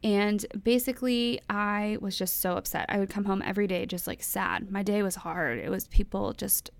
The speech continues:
negative energy all day long. But Zach, as you guys know, is my boyfriend.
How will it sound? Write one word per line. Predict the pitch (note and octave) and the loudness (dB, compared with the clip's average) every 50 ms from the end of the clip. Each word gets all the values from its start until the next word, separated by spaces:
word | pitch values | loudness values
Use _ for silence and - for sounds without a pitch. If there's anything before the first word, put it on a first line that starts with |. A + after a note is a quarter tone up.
| - - | -12 -6
negative | - G3 F#3+ G3 G3+ G3 G#3 G3 F#3+ F#3+ | -4 0 0 0 2 2 2 0 0 0
energy | - G3 F#3 F3+ F3+ - G#3 | 0 -2 -2 -2 -4 -4 -4
all | - - - G3 | -4 -4 -4 -4
day | - - - - | -4 -4 -6 -6
long. | - - - - - A#3 - - - - - - - - - - - - | -6 -6 -6 -6 -6 -8 -8 -12 -20 -20 -20 -20 -20 -20 -20 -20 -8 0
But | - G#3 F#3+ F#3+ - - - | 4 4 6 4 4 2 2
Zach, | - - - D#4 D4+ C#4 C#4 C#4 - - | 8 10 10 10 10 8 6 4 0 -2
as | - A3+ G#3 | 0 0 0
you | G#3 G3+ | 2 2
guys | G3+ G3 G3 G#3 | 2 2 2 4
know, | B3 D4+ D#4 C4+ C#4 D4+ E4+ - | 4 4 4 4 4 4 2 2
is | B3 A3 G#3+ G#3+ - - | 0 -2 -2 -2 -6 -4
my | - G#3 G3+ G3+ G#3 A3 C4+ | -2 -2 0 0 0 0 0
boyfriend. | D4+ - A3+ G3+ G3 - - G3 G3+ B3 D4 D4 | 0 0 -2 -4 -4 -2 -2 0 2 2 0 0